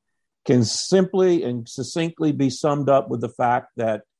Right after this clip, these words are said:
you take care of the little things, the big things will take care of themselves. Everyone, Pat, who's been on our show, others from around the state have commented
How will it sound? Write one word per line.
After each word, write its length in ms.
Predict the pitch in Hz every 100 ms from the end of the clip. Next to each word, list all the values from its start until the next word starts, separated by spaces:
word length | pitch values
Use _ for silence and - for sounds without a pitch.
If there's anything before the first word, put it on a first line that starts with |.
| _ -
you 120 | 110
take 280 | 160 160 -
care 200 | 190 185
of 80 |
the 100 | 165
little 240 | 147 143 127
things, 420 | 123 135 123 110
the 120 | 117
big 280 | 110 135 -
things 300 | 131 123 113
will 140 | 110
take 240 | - 120 -
care 180 | 117 113
of 60 |
themselves. 560 | 107 101 - 107 95 -
Everyone, 580 | 147 170 151 107 95 87 _
Pat, 320 | - 143 151 - _ _ -
who's 140 | 120
been 200 | 117 127
on 180 | 117 120
our 120 | 139
show, 440 | 135 - 131 127 117
others 400 | 127 131 127 -
from 160 | 120
around 320 | 113 117 120
the 80 | 113
state 320 | - - 120
have 160 | 113 -
commented 540 | 131 120 117 113 113